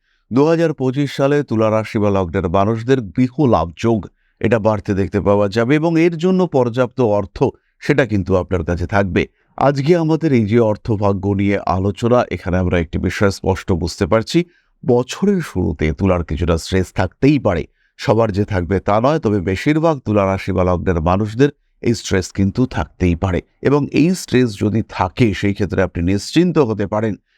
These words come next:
যে আপনার এর পরের সময়টা কিন্তু অত্যন্ত ভালো আসছে। মে onwards, মে, জুন, জুলাই, আগস্ট, এইভাবে যে পরপর সময়গুলো আসছে, এইগুলো আপনার জন্য অত্যন্ত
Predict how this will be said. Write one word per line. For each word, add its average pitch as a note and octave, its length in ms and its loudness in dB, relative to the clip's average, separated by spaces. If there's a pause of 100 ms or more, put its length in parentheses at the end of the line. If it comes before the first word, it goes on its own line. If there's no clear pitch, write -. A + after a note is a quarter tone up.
(120)
যে B2+ 140 4
আপনার B2 360 0 (100)
এর A2 180 0
পরের C#3 380 2
সময়টা G2 460 -2
কিন্তু F#2+ 340 0
অত্যন্ত F2+ 360 -2
ভালো F2+ 340 0
আসছে। F#2+ 380 0 (340)
মে C3+ 340 2 (140)
onwards, G2 600 -2
মে, G#2+ 240 2
জুন, G#2 280 0
জুলাই, G2+ 400 2
আগস্ট, G2 440 0
এইভাবে F#2+ 380 2
যে F#2+ 120 0
পরপর B2+ 540 2
সময়গুলো F2+ 560 0
আসছে, F#2+ 340 0 (420)
এইগুলো A2+ 380 2 (120)
আপনার E2 420 -4
জন্য F2 440 0
অত্যন্ত - 500 -2